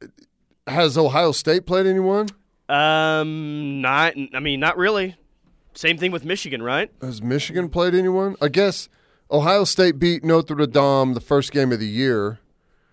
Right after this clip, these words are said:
Speaker 1: Um, you know, they played, I guess they played Penn State. But, I mean, their schedule's a bunch of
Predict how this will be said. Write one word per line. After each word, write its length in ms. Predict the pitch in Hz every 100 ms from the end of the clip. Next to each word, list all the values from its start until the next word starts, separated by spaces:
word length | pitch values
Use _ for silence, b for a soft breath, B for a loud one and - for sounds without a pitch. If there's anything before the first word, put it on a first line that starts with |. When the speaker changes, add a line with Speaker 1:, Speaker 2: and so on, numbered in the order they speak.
| _ _ -
Speaker 1:
Um, 680 | 117 117 110 107 101 98 - -
you 80 |
know, 160 | 113 123
they 140 | 123
played, 520 | 120 131 131 127 117 - _ _ -
I 40 | 123
guess 180 | 135
they 100 | 143
played 300 | 131 139 120
Penn 240 | - 135 127
State. 500 | - 127 123 120 120 _ _ _ _ _ _ _ _ _ _ -
But, 340 | 127 117 - _ _ _ _ _ _ _ _
I 60 | 120
mean, 160 | 123 120
their 200 | 139 160
schedule's 580 | - 147 135 147 131
a 60 | 120
bunch 340 | 95 135 131
of 340 | 127 113 95